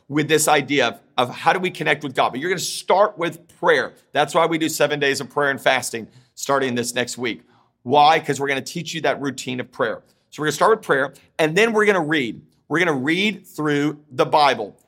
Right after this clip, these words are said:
Now, this is so crucial. I have made it a point for almost twenty years now to read through the Bible every single year. Why? Because as I go through it, the Bible's the only book that as you read it, it reads you.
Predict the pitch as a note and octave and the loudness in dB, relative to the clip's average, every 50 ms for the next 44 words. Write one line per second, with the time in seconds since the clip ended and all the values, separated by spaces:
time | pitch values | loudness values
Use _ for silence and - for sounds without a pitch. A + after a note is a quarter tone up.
0 | _ - B2+ C3+ C3 C#3 G3 G3 - A3 G#3 - - G#3 F#3+ F3+ F3+ - - F3+ | _ 0 2 2 4 4 4 4 2 0 -2 0 2 2 2 2 0 -2 -2 -2
1 | D3 - - G2+ - - _ _ - C3+ D#3+ F3+ G3 F3+ D#3+ D#3 E3+ F#3 G3+ G#3 | -2 -2 -4 -8 -8 -10 _ _ 2 2 4 4 2 0 0 -2 0 2 2 2
2 | G#3+ - - - D3+ C3+ C3+ C3 C3+ _ _ _ _ _ _ - C#3 C#3 D3+ F#3 | 0 -2 -4 -4 -4 -4 -4 -4 -8 _ _ _ _ _ _ -4 0 2 2 2
3 | G#3 G3+ - - - - F3 F#3 G3 G3+ G3+ F3+ D3+ C#3+ B2 A#2+ A2+ G#2+ G#2+ G#2 | 2 0 -2 -2 -4 -2 0 0 0 0 -2 -4 -4 -4 -6 -6 -8 -10 -10 -10
4 | G#2 A2+ A#2+ _ _ _ _ _ - - D#3 C#3 B2+ C#3+ E3 G3 G#3+ F3+ - - | -10 -10 -12 _ _ _ _ _ -2 0 0 0 2 0 0 0 0 -4 -6 -6
5 | C#3+ C#3+ C#3+ D3 C#3+ D#3+ - - C3+ B2 A#2 A2+ A2 B2 B2 B2 A#2+ - _ _ | -4 -2 -2 -2 -2 -4 -2 2 2 2 2 2 0 -2 -4 -6 -6 -12 _ _
6 | _ _ - C#3+ D3 C#3+ C3 B2+ C#3+ D#3 D#3 D#3+ D3+ D#3 - - - - - D#3 | _ _ 0 2 2 2 0 -2 -2 -2 -2 -2 -4 -6 -6 -4 -2 -2 -2 -2
7 | C#3+ C3 B2 C3+ B2+ A#2+ - - _ _ _ _ - G#2 A2+ C3 C3+ A2+ F#2+ E2+ | -2 -2 0 0 0 0 -4 -8 _ _ _ _ -18 -10 -6 -4 -2 -2 -4 -6
8 | E2+ - _ _ _ _ _ _ _ A#2 A2 A2+ C3+ D#3 D#3+ D3+ C3 A#2 G#2 F#2 | -12 -18 _ _ _ _ _ _ _ -12 0 4 6 8 8 6 4 2 0 -4
9 | - _ _ _ _ _ - D3 D#3 D#3 D#3 C#3+ C3 B2+ - - _ _ _ _ | -8 _ _ _ _ _ -4 -4 2 4 4 4 4 2 -2 -8 _ _ _ _
10 | _ C#3 D3+ D#3 D3 E3 D3 C#3 B2 A2+ - E3+ G3+ A#3 B3+ - - - B2+ C3 | _ 2 4 4 4 4 2 0 -2 -4 2 4 6 6 4 2 -2 -8 -6 -2
11 | B2+ A#2+ B2 A#2+ - C#3 B2+ A#2+ - D#3+ D3 E3+ A3+ B3+ B3 C4 C4 A3+ D#3 D3 | 0 0 0 0 0 -2 -2 -2 -4 -4 0 2 2 2 0 -2 -6 -6 -4 -4
12 | D#3 D3+ D#3 _ - C#3+ D3+ D#3+ E3+ F3 E3+ D#3+ - - C3+ C3 B2 - - A#2+ | -4 -4 -2 _ 2 2 2 2 0 -2 -2 -2 -2 0 0 0 0 0 0 -2
13 | A#2 - - A#2+ B2 C3+ C#3+ C#3+ D3 D3+ B2+ A2 B2 C3 B2+ C3 D#3 F3 - - | -2 0 0 0 2 2 0 -2 -6 -10 -10 -6 -4 -4 -2 -2 -4 -6 -8 -6
14 | - E3 E3 E3 D#3+ B2 B2 D3 C#3+ C#3 B2+ - - A#2 G#2+ G2+ A2+ A#2 G2+ D2+ | -4 -4 -4 -4 -6 -6 -4 -4 -4 -4 -4 -8 -8 -8 -8 -6 -6 -6 -8 -10
15 | - | -12